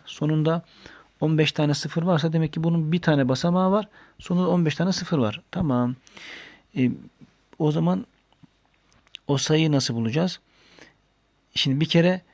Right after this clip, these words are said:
evet on beş tane sıfır geldi. Bu basamakta da arkadaşlar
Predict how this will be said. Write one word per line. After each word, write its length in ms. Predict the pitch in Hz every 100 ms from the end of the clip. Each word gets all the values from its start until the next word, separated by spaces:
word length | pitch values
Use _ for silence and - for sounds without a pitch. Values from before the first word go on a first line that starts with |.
| _ _ _
evet 160 | 135 120 -
on 220 | 151 165
beş 120 | 151
tane 180 | - 160
sıfır 340 | 160 160 - 160
geldi. 440 | 160 135 151 -
Bu 260 | 143 151 156
basamakta 640 | 147 - 160 160 - 185
da 60 | 175
arkadaşlar 520 | 160 170 160 - 208